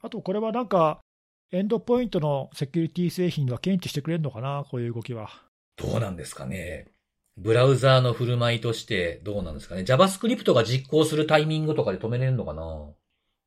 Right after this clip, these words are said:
Speaker 2: 内容によったら。
Speaker 1: 変な情報をさ、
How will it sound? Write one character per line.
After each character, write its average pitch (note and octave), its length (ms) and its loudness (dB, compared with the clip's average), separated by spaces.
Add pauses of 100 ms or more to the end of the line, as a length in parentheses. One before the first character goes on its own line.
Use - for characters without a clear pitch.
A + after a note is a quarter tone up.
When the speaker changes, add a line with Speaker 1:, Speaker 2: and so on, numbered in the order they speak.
(100)
Speaker 2:
内 B2 300 2
容 A#2+ 140 2
に A#2 80 -2
よ A2+ 100 -2
っ - 80 -10
た F#2+ 120 -2
ら。 D#2+ 200 -6 (180)
Speaker 1:
変 A#3 220 4
な D3+ 440 4
情 D3+ 180 2
報 C#3+ 180 2
を C#3 40 2
さ、 C3 400 2